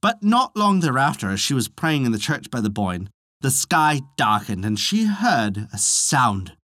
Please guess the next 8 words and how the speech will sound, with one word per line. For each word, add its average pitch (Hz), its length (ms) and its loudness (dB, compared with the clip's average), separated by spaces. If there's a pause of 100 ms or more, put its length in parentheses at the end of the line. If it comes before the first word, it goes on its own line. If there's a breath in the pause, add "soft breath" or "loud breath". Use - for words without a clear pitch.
(720)
without 233 400 0
like 104 420 -6
the 120 100 2
rushing 120 480 0
of 104 80 0
a 104 60 0
great 123 300 -2
wind, 104 580 -2